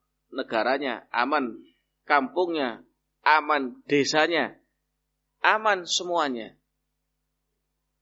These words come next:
Mau ke masjid malam-malam, nggak ada yang ditakuti. Karena aman.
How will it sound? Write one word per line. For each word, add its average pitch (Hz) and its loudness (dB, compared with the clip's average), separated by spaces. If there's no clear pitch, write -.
Mau 135 0
ke 135 -6
masjid 135 -2
malam-malam, 123 0
nggak 240 0
ada 302 2
yang 262 -6
ditakuti. 254 -6
Karena 131 -10
aman. 175 -4